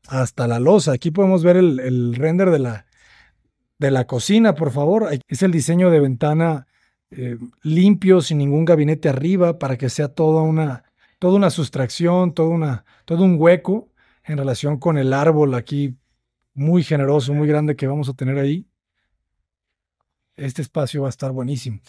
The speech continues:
Y si lo vemos desde el otro lado, también está genial. Y ahorita les queremos mostrar un proceso. Si siguieron el video de la semana pasada,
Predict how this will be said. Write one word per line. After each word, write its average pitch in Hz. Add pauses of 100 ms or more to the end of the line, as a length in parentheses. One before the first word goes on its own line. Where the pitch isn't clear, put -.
(180)
Y 175
si 156
lo 160
vemos 214
desde 151
el 160
otro 180
lado, 208
también 139
está 160
genial. 143 (3750)
Y 196
ahorita 226
les 233
queremos 226
mostrar 185
un 214
proceso. 190 (100)
Si 175 (580)
siguieron 240
el 240
video 214
de 240
la 202
semana 214
pasada, 202